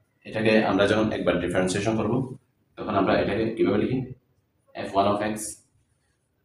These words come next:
অথবা f prime of x এভাবে লিখি, অথবা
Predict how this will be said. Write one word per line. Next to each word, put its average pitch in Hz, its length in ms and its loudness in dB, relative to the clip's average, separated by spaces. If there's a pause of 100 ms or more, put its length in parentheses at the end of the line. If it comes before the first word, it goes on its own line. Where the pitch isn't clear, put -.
(180)
অথবা 104 240 -2 (340)
f - 20 -12 (140)
prime 98 260 -2
of 101 60 -4 (120)
x - 20 -12 (520)
এভাবে 104 260 0
লিখি, 127 180 -2 (1040)
অথবা 110 240 -2